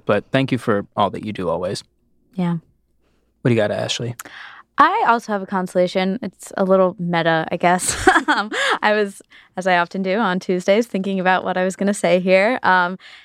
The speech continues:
Speaker 2: and I was just, like, looking back on my, my spring, and it's been a really good month for me. Like, there have just been, like, a bunch of things where, like, in the moment, I was like, "Oh,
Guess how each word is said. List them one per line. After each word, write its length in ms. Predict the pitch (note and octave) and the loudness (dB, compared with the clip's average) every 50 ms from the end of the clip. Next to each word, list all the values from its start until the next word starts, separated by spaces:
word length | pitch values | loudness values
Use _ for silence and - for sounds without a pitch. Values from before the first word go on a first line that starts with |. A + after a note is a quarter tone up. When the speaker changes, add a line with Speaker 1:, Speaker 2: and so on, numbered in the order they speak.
| _ _ | _ _
Speaker 2:
and 100 | - G#3 | 0 2
I 40 | A3 | 2
was 100 | A3 G#3+ | 2 2
just, 160 | C#4 D#4+ - | 0 0 2
like, 140 | C#4+ C4+ F#3 | 2 2 4
looking 260 | G#3 A#3+ B3 D4 C#4+ | 2 2 4 4 4
back 260 | B3+ G#3 F3+ F#3 - - | 4 4 4 2 0 -2
on 120 | F#3 F3+ | -4 -2
my, 320 | F3+ F3 E3 E3 D#3+ - - _ _ _ _ | -2 -2 -2 -2 -4 -6 -8 _ _ _ _
my 140 | _ F#3 F3 | _ -2 -2
spring, 580 | F3 - - - F#3+ D#3+ D#3+ D3+ D#3 E3 F3 - - | -2 -2 2 2 4 4 4 0 -4 -8 -10 -4 0
and 100 | F#3+ G3+ | 0 0
it's 100 | F#3+ - | 0 2
been 200 | _ B3+ B3+ B3 | _ 2 4 4
a 100 | - G#3+ | 4 2
really 640 | F#3+ F3+ F#3+ A3 G#3+ A3 A3+ A3+ A3+ A3 G#3+ - - _ _ _ _ _ | 0 2 4 4 4 4 4 2 2 0 -2 -4 -8 _ _ _ _ _
good 420 | - F3+ E3 E3 E3 E3 F#3 F#3 F3 _ _ _ | 2 2 4 4 2 0 -2 -6 -16 _ _ _
month 260 | - D4+ G4 E4 - - | 2 2 2 2 -2 -8
for 100 | - D#3+ | -14 -10
me. 200 | D#3+ E3+ F3+ F#3+ | -8 -6 -2 0
Like, 180 | F3 E3+ E3 | -2 -2 2
there 120 | - F3+ F#3 | 2 0 0
have 100 | F#3 F3 | 2 -2
just 200 | - F#3+ - - | -4 -6 -2 0
been, 140 | F#3+ F#3+ | 0 2
like, 220 | F#3 F3+ F3 F3+ - - - - - - | 2 2 0 0 -4 -12 -20 -16 -4 -4
a 60 | F#3+ | 2
bunch 220 | F#3+ F#3+ F#3 G3+ | 2 2 2 2
of 60 | F#3+ | -4
things 340 | - - A#3+ G3 D#3+ D#3+ D#3 | 0 0 0 0 0 -4 -8
where, 140 | - E3+ F3 | -4 -2 0
like, 160 | E3+ E3+ E3+ - | 0 0 0 0
in 100 | G3 F#3+ | 0 2
the 40 | |
moment, 280 | E3+ E3 E3+ F#3+ G#3 A3 | 2 2 2 2 2 2
I 40 | F#3 | 0
was 80 | F3 | 2
like, 180 | D#3+ F#3 E3 - _ | 0 0 -2 2 _
"Oh, 260 | A3+ G#3+ F#3 F3+ F3+ | 4 4 4 0 -4